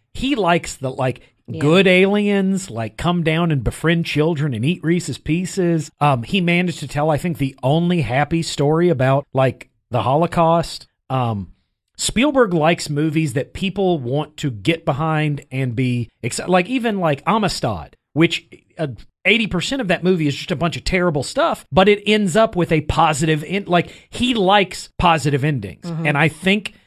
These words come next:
Speaker 1: he probably looked at this movie going, This is a really good movie. Like, I'd love to direct this, but can we get Richard Dreyfuss to show, show up at the end, uh, happily, uh,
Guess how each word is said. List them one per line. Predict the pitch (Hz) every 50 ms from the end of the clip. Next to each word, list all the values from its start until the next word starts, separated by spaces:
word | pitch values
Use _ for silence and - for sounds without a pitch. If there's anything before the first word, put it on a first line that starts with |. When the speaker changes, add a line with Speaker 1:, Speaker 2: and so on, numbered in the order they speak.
| _ _ _
Speaker 1:
he | - 156 190 208
probably | - 220 214 220 214 202
looked | 180 190 - -
at | 285 247
this | 214 175
movie | 180 170 147 151
going, | 139 135 123 113 -
This | 147 143
is | 139
a | 135 120
really | 113 117 123 131 135 131 117
good | 120 120 113
movie. | 120 143 170 170 131 110
Like, | 90 82 - - -
I'd | 117 120 110
love | 117 131 147 139 117
to | 127
direct | 104 113 107 117 151 202 196 -
this, | - 139 120 117 113 - - - _ _
but | - 107 113 131 123 127 127 127 127 - - - - _ _ _ _ _ _ _ _ _ -
can | - - - 135 135 139 143 135 131
we | 120 139 170
get | 156 170 175 - -
Richard | 135 165 165 - 165 143 120
Dreyfuss | 104 131 143 180 262 277 - - - - -
to | - 143
show, | 131 - - 156 135 131 135 135 135 131 -
show | - - 170 147 143
up | 135 -
at | 135 -
the | 123 110 113 110
end, | 107 110 110 107 107 - - - _ _ _ _
uh, | 110 98 95 90
happily, | - - - 147 151 143 143 - 139 131 131 127 123 123 120 120 110 - - _ _ _ _ _ _
uh, | 117 104 92 90